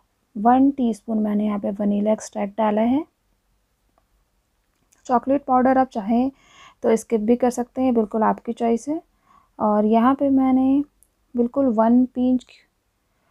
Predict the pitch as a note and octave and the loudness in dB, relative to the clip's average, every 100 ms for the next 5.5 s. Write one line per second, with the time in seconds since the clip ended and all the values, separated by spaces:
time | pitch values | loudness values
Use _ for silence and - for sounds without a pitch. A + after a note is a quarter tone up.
0 | _ _ _ B3 A3 A3+ B3 B3+ A#3 B3 | _ _ _ -4 0 0 0 0 0 2
1 | A#3+ A#3+ B3+ D4 C#4 B3 A#3 A#3+ - G#3 | 2 2 2 2 0 -2 -2 -2 -6 -16
2 | - B3 A#3 A3+ C4+ C4+ B3+ A3+ A3 A3 | -10 -4 -2 -2 -6 -8 -6 -8 -6 -8
3 | G#3 - G3+ - G3+ G3+ G3+ A3+ A3+ A#3+ | -10 -14 -16 -12 -12 -14 -14 -8 -2 0
4 | A3 G3 G#3 G#3+ A3 C4+ _ _ _ F3+ | 0 -2 -2 -2 -4 -10 _ _ _ -12
5 | F3+ - A3+ A3+ B3 | -12 -6 -2 0 -2